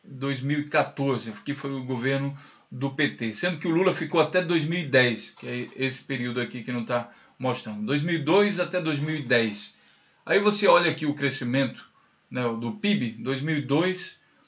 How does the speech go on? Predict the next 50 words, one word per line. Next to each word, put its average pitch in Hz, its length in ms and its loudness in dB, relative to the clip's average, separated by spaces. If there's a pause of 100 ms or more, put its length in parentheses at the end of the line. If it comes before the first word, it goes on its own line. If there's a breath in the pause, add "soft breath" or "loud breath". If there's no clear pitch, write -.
(240 soft breath)
até 165 240 -2
dois 151 220 0
mil 151 180 -2
e 151 60 -2
dez. 120 580 0
Bem 139 200 -4
aqui, 139 220 -8
ó, 110 300 -6
o, 131 160 -8 (180)
tava, 160 460 2 (120)
só - 380 4
cresceu, 180 420 2
o 127 60 -2
pib 165 220 -6
do 156 80 -4
Brasil 156 300 0
só 190 160 -2
cresceu. 185 280 -2
Foi 160 160 0
justamente 185 540 0
um 160 140 -2
momento 147 420 0 (260 loud breath)
em 147 80 -8
que 180 80 -4
o 143 80 -2
Brasil 147 360 6
pagou 147 320 4
as 156 100 4
suas 147 220 0
dívidas, 175 640 -4 (380 loud breath)
teve 180 240 4
um 160 40 -2
crescimento 151 420 -2
extraordinário, 143 580 2
cresceu 143 340 -2
o 151 40 2
emprego, 147 380 0
o 156 40 4
otimismo 143 480 -4
foi 151 140 0
lá 147 80 2
pra 139 180 2
cima, 160 260 -2
enfim. 175 380 0 (420 loud breath)
Melhorou 180 400 8
bastante 196 460 6
as - 120 0
contas 180 400 0
do 165 120 -2
Brasil. 120 440 2